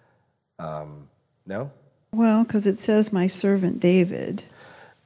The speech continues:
Speaker 1: So either
Speaker 2: And he
Speaker 1: we're
Speaker 2: will
Speaker 1: ta-,
Speaker 2: tend
Speaker 1: oh.
Speaker 2: them.
Speaker 1: So either David will be raised from the dead and will tend the flock of Israel, or a root from the stem of Jesse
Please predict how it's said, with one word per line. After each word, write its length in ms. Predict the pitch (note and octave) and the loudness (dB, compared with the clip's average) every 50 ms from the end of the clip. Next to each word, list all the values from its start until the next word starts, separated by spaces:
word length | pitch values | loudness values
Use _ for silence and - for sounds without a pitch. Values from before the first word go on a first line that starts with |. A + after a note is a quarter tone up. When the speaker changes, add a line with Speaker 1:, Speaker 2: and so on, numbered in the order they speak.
| _ _ | _ _
Speaker 1:
So 220 | - - E3 D3+ C#3 | -4 0 0 0 2
either 340 | C#3+ D#3+ F3+ F#3 F#3 - - | 2 2 2 4 6 6 8
Speaker 2:
And 100 | A3+ A3 | 8 8
he 80 | G#3 | 8
Speaker 1:
we're 80 | G#3 F#3+ | 8 6
Speaker 2:
will 120 | F3+ F3 | 6 4
Speaker 1:
ta-, 120 | F3+ - - | 2 4 4
Speaker 2:
tend 320 | G#3 G3 F#3+ F#3 F3 F3+ | 6 6 6 6 4 2
Speaker 1:
oh. 40 | D3+ | 0
Speaker 2:
them. 360 | B2+ G#2 C2 - G2 G2+ - | 0 0 0 -2 -2 -2 -4
Speaker 1:
So 240 | - - - C#3 C#3 | 0 2 2 4 4
either 640 | C#3+ D#3+ F#3+ G3+ E3 C3+ A2 F#2+ F#2 G2+ A2 G#2+ - A2 A2+ | 2 2 2 2 2 2 0 0 0 -2 -6 -8 -12 -8 -4
David 360 | C3 B2+ C3+ C#3 C3 D3 C3+ | -2 -2 -2 -2 -2 -4 -4
will 60 | C3 | -4
be 140 | B2 B2 A#2 | -4 -4 -4
raised 340 | A2 A2+ A2+ A2+ A#2 A2+ - | -4 -2 -4 -4 -4 -6 -8
from 80 | A#2+ A#2 | -8 -8
the 100 | A2 G#2+ | -10 -8
dead 440 | G2+ G#2 F#2 F2 E2+ F2 F2 F#2+ - - _ _ | -6 -6 -6 -6 -8 -10 -14 -16 -20 -20 _ _
and 120 | G2+ G2 | -12 -12
will 80 | F#2+ F#2 | -12 -12
tend 360 | F2 - - A2 G#2 G#2 G#2 G2 | -12 -10 -8 -8 -8 -8 -10 -12
the 40 | |
flock 340 | - - G#2 G2 F#2+ F2+ - | -12 -10 -8 -8 -8 -8 -10
of 100 | F2+ F#2 G2 | -10 -8 -8
Israel, 520 | G2 F2+ E2+ E2 D2 C#2+ C#2+ - - - - _ _ _ _ _ _ - _ _ _ - | -8 -10 -12 -14 -16 -16 -18 -18 -20 -20 -20 _ _ _ _ _ _ -20 _ _ _ -4
or 560 | B2 A#2+ A2+ A2 G#2+ G#2 G2 F#2+ F#2+ - - - - - - _ _ _ _ _ _ - | 0 0 2 2 2 2 2 0 -2 -4 -8 -14 -20 -20 -20 _ _ _ _ _ _ -8
a 100 | G#2+ G#2+ | -6 -6
root 460 | G2+ F2+ G2+ A2 A#2+ A#2+ A#2 G#2 - | -6 -8 -6 -4 -4 -4 -4 -6 -8
from 200 | - - A#2 G#2 | -12 -10 -10 -8
the 60 | G2 | -8
stem 280 | - - - A2 A2 G#2 | -8 -6 -6 -4 -4 -4
of 120 | F#2+ F#2 | -8 -6
Jesse 540 | - G#2+ G#2 G2+ G2+ - G2+ F2+ E2+ E2 | -4 -2 -2 -2 -4 -6 -10 -10 -12 -14